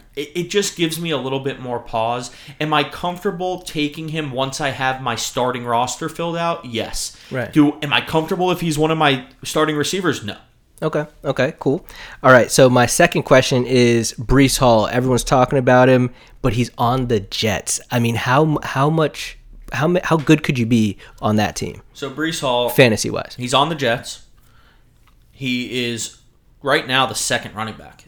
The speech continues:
Speaker 1: Uh, it came out of camp yesterday that Michael Carter is the starting running back right now.
Speaker 2: Wow.
Speaker 1: Do I believe that? No.
Speaker 2: <laughs>
Speaker 1: Do I think Breece Hall's a great player? Yes.
Speaker 2: Yeah.
Speaker 1: Am I, do I have him in any fantasy leagues? No. Would I take him?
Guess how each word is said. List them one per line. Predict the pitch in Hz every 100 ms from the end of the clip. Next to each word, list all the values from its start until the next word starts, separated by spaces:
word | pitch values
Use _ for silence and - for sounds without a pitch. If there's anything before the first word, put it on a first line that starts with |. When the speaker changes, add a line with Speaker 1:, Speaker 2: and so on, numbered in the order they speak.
| _
Speaker 1:
Uh, | 120 101 90
it | 113
came | - 147
out | 143 127
of |
camp | - 123 110 110
yesterday | 113 113 113 104
that | 107
Michael | 107 110 104
Carter | 113 110 104
is | 110 110
the | 104
starting | - 113 104
running | 95 95 80
back | 82 -
right | 90 80
now. |
Speaker 2:
Wow. | - 92 135 143 64 -
Speaker 1:
Do | 120
I | 110
believe | 107 120 143
that? | 156 165 - -
No. | 107 95 - _ _ -
Speaker 2:
<laughs> | - 170 - 170
Speaker 1:
Do | 123
I |
think | 156 135
Breece | 156 127 135
Hall's | 127 123
a |
great | 123 120
player? | - 131 123
Yes. | 113 104 104 - - -
Speaker 2:
Yeah. | 127 - - _ _ _ _ _ - 135 - _
Speaker 1:
Am | 139 131
I, | 123
do | 117 131 135
I |
have | 123 160 196
him | 202
in |
any | 196 190
fantasy | 185 175 185 208
leagues? | 190 156 127
No. | 113 113 131 185 214 -
Would | 131 127
I | 123
take | - 147 151
him? | 185